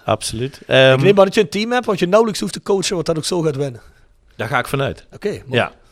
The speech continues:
Speaker 1: Maar ik, ik zal achterin beginnen. Je hebt ook een keeper nodig, hè? Dat is één van die vijf, neem ik even
Speaker 2: Dat
Speaker 1: aan.
Speaker 2: mag. Oh, je mag, je mag van mij part ook een zes doen. Dat maakt niet uit.
Speaker 1: Nee, ik heb vijf. Vijf is
Speaker 2: Oké.
Speaker 1: vijf. Ja?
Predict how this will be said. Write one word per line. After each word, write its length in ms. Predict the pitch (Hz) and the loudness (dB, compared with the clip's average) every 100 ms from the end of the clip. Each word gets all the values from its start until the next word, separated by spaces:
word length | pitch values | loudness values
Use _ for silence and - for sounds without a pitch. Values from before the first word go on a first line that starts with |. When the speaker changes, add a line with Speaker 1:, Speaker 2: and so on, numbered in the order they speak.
| _ _ | _ _
Speaker 1:
Maar 140 | 139 147 | 0 0
ik, 160 | 151 | 0
ik 160 | - 170 | -4 -2
zal 240 | 190 170 | 0 2
achterin 440 | 196 208 196 185 160 | 2 0 0 0 0
beginnen. 600 | 143 143 87 - 131 123 | -2 -2 -4 -6 -4 0
Je 60 | |
hebt 160 | 147 180 | 0 0
ook 80 | 180 | 0
een 80 | |
keeper 280 | 170 202 151 | -2 -2 0
nodig, 280 | 113 98 87 | 0 0 -2
hè? 160 | 95 139 | -2 -2
Dat 120 | 127 | -2
is 80 | 113 | -2
één 180 | 151 143 | -2 0
van 100 | 156 | 0
die 80 | |
vijf, 260 | 139 165 104 | 2 2 0
neem 180 | 113 101 | -4 -4
ik 80 | 104 | -4
even 140 | 98 | 0
Speaker 2:
Dat 100 | - | 0
Speaker 1:
aan. 60 | 95 | 2
Speaker 2:
mag. 260 | 143 - | 0 2
Oh, 100 | 139 | 2
je 100 | 180 | 4
mag, 280 | 175 233 185 | 4 4 2
je 120 | 156 | -4
mag 180 | 170 196 | 0 0
van 120 | 214 | 2
mij 140 | 196 214 | 0 0
part 160 | 214 | 0
ook 100 | 220 | -2
een 80 | 208 | 0
zes 300 | 165 165 117 | 0 0 -2
doen. 140 | 120 117 | -10 -10
Dat 80 | |
maakt 180 | 139 147 | -8 -8
niet 160 | 139 120 | -8 -10
uit. 280 | 98 107 - | -12 -18 -14
Speaker 1:
Nee, 280 | - 120 180 | -2 2 4
ik 100 | 208 | 4
heb 140 | 214 - | 0 -2
vijf. 300 | 170 208 233 - | 0 0 -4 0
Vijf 220 | 127 185 | 0 0
is 140 | 226 | -2
Speaker 2:
Oké. 100 | - | -2
Speaker 1:
vijf. 260 | - - - _ | 0 -2 -10 _
Ja? 220 | 113 - | -8 -8